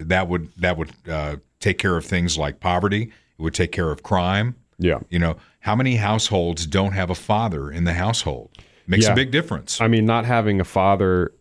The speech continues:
Speaker 2: uh, especially for young men, is basically the, the number one, um, precursor, the number one predictor for higher rates of, um, incarceration,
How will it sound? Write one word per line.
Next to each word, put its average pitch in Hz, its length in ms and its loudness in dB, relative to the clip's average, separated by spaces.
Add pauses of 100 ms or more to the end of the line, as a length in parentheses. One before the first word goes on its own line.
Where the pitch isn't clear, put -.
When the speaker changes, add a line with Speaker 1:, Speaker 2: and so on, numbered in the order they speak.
(160)
Speaker 2:
uh, 87 260 2
especially 104 560 0
for 92 160 0
young 87 380 2
men, 90 440 2
is 82 380 0 (580)
basically 92 520 2
the, 80 260 2
the 90 160 0
number 92 300 2
one, 85 460 2 (580)
um, 73 400 0 (260)
precursor, 90 640 2
the 85 100 2
number 90 220 2
one 85 180 2
predictor 85 480 0
for 78 400 0
higher 87 520 0
rates 85 480 0
of, 78 260 0
um, 71 340 -2
incarceration, 85 1120 0